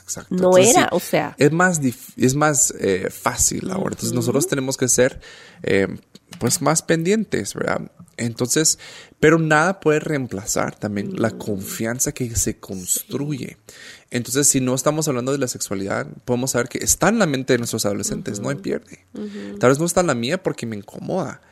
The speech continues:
Speaker 1: pero
Speaker 2: Sí.
Speaker 1: está en sus mentes. Entonces, si realmente queremos tener confianza, tenemos
Speaker 2: Ujú.
Speaker 1: que entablar esas conversaciones difíciles. Y, y hablando de la, de la sexualidad,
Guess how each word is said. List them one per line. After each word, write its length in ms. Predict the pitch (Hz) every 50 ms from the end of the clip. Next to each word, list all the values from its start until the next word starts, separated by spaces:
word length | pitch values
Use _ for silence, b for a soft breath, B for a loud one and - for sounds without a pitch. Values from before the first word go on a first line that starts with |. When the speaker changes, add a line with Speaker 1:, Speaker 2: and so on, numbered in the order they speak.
| b b b b b b _
Speaker 1:
pero 220 | - 123 120 117 113
Speaker 2:
Sí. 60 | -
Speaker 1:
está 180 | 196 - - 190
en 120 | - 185 -
sus 180 | - 123 113
mentes. 360 | 117 113 107 101 - 101 101 110
Entonces, 320 | 98 - 117 127 147 143 -
si 140 | - 123
realmente 360 | 113 110 117 113 123 135 156 -
queremos 280 | - 123 113 120 123
tener 160 | - 143 147
confianza, 540 | - - 113 98 - - 101 104 113 - 151 131
tenemos 420 | - - 104 98 95 101 120 -
Speaker 2:
Ujú. 40 | 196
Speaker 1:
que 60 | 190
entablar 280 | 165 156 - 101 98 104
esas 220 | 95 104 104 107 -
conversaciones 600 | - 95 95 95 95 101 - - 92 104 101 92
difíciles. 640 | - - - - - 120 - - - - - - B B B B B B B B B
Y, 160 | B - 175 190 - - -
y 140 | 143 160 156
hablando 320 | 160 156 170 180 196 220
de 80 | 214 208
la, 120 | 196 165 -
de 180 | - - 127
la 100 | 120 123
sexualidad, 760 | 117 - 107 - - - 110 110 101 95 90 90 90 110 131